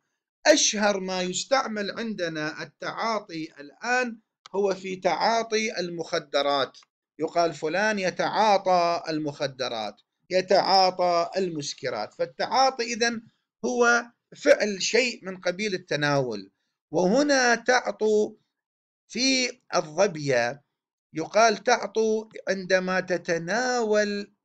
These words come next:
ال-، أوراق الشجر وتمد عنقها إلى الأوراق. يعني لاحظوا في هذا جمال، في هذا تصوير فني. ال-، الظبية، الغزالة،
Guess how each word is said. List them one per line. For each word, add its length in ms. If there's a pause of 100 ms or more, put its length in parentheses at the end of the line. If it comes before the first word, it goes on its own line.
ال-، 340 (320)
أوراق 500
الشجر 680 (380)
وتمد 1120
عنقها 1000
إلى 200
الأوراق. 760
يعني 220
لاحظوا 520 (480)
في 240
هذا 600
جمال، 800 (640)
في 180
هذا 420
تصوير 720
فني. 720
ال-، 160
الظبية، 880 (520)
الغزالة، 880